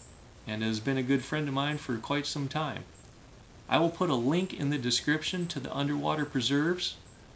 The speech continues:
Uh, that way it'll have information on the various shipwrecks that we have, as well as the, uh, G P S locations if you so choose to go out and dive them.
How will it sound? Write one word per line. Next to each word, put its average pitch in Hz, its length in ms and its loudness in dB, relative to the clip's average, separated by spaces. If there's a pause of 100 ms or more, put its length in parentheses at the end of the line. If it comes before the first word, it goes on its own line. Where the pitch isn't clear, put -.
(120)
Uh, 113 220 -4
that 131 260 4
way 139 480 2
it'll 131 180 0
have 131 280 2
information 135 680 0
on 123 240 0
the 113 80 -2
various 131 380 4
shipwrecks 143 540 -2
that 131 160 0
we 120 100 0
have, 135 400 0 (360)
as 120 160 4
well 151 280 8
as 131 160 4
the, 135 260 6
uh, 123 140 4
G 139 200 2
P 151 160 -2
S 170 220 0
locations 113 640 -2
if 120 160 -2
you 113 240 0
so 131 300 2
choose 135 340 4
to 127 80 -4
go 127 140 2
out 127 160 4
and 113 100 -4
dive 127 280 0
them. - 180 -6